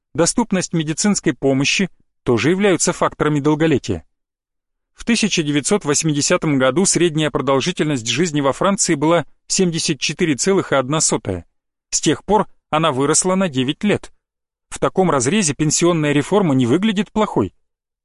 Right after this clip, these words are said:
Можно случайно стать ее сторонником. А президент Франции сторонником продления жизни перестает быть. Тяжело теперь убедить его вкладываться в продление жизни.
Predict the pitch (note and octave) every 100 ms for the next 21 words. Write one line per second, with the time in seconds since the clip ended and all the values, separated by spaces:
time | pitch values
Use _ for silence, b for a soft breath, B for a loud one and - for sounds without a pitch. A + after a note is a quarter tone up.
0 | _ - F#3 G3+ F#3 G3 C#3+ _ _ -
1 | B3 A#3 G3 D3+ D3 - D#3+ D3 D3 D#3+
2 | C#3+ F#3 D#3+ A#2 G#2 G2 - _ _ _
3 | _ _ _ _ _ - C3+ D3+ C3+ D3
4 | E3+ - F3+ G#3 - E3 - E3 E3+ E3+
5 | E3 D3 D#3+ D3 D#3+ D#3+ D3 A#2+ G#3 D#3
6 | C#3+ E3+ F#3 - A#3+ E3 C3+ A#2+ C3+ -
7 | - _ _ _ _ G3+ F#3+ A#3 A3+ -
8 | - F3 D3+ D3 G3 - D#3 D#3 - E3
9 | F3+ D#3 - D3 - E3+ E3 F3 C#3 D3
10 | C#3 C#3+ G#2 F2